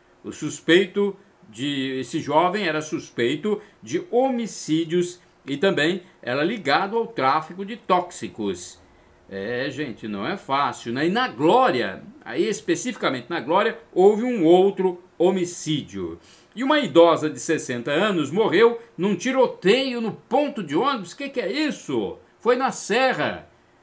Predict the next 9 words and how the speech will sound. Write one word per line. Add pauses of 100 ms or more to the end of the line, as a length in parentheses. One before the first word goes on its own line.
(120)
Foi
na
Serra. (160)
Uma
idosa
de
sessenta
anos
morreu